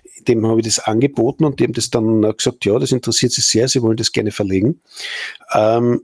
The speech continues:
und dann ist etwas passiert, äh, was wohl auch einmalig ist in der, in der Zweiten Republik. Ich habe nämlich dieses Manuskript schlussendlich, das war's zu, zu neunundneunzig Prozent fertig,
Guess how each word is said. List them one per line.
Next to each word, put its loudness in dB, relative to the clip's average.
und -4
dann 2
ist 2
etwas -2
passiert, 0
äh, -2
was 0
wohl 2
auch 0
einmalig 0
ist 0
in 0
der, 2
in -2
der 0
Zweiten -2
Republik. -2
Ich 0
habe 0
nämlich -2
dieses -2
Manuskript -2
schlussendlich, 0
das -6
war's 0
zu, 0
zu -2
neunundneunzig 0
Prozent -2
fertig, -2